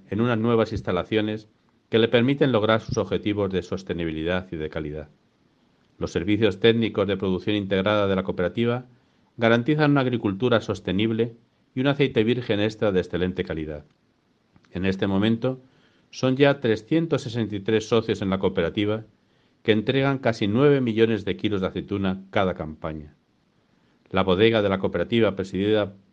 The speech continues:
por un precioso moisa-, mosaico de San Antonio Abad, acoge cuarenta y cuatro enormes y brillantes depósitos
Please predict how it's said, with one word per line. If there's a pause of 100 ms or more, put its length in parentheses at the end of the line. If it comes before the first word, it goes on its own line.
(100)
por
un
precioso
moisa-,
mosaico
de
San
Antonio
Abad, (760)
acoge
cuarenta
y
cuatro
enormes
y
brillantes
depósitos